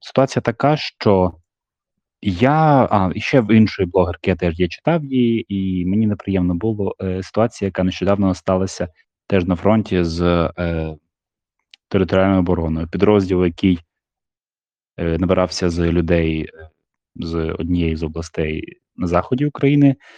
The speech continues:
їх перемістили напередок, поближче до першої лінії, і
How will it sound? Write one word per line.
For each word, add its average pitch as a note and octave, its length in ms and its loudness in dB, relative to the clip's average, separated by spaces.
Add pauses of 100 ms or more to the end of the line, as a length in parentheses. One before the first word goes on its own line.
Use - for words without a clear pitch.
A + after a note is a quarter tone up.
(200)
їх A2 120 0
перемістили F#2 800 2
напередок, E2+ 800 0 (480)
поближче E2+ 640 2
до D#2+ 140 -2
першої F2 380 -2
лінії, B2+ 560 2
і E2+ 180 -4